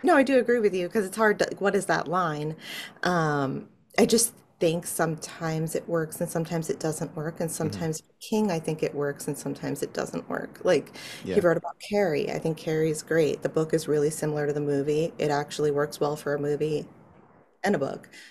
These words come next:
Speaker 1: Misery is awesome. Um, there's a pretty cool female villain in that.
Speaker 2: Mm-hmm.
Speaker 1: Um, so, you know, I think sometimes I don't like it.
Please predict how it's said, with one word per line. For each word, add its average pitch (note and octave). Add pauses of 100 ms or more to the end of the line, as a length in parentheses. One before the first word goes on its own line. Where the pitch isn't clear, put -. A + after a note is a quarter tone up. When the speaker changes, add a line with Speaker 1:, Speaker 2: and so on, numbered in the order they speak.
(200)
Speaker 1:
Misery F3+ (240)
is F#3
awesome. E3+ (320)
Um, D3
there's D3
a D3+ (260)
pretty D3+
cool D#3
female D#3+
villain D3+
in E3+
that. E3 (440)
Speaker 2:
Mm-hmm. G3+
Speaker 1:
Um, D3+ (400)
so, D#3+
you G3+
know, D3+
I D#3+
think E3
sometimes D#3+
I F3
don't F#3
like F#3 (100)
it. B2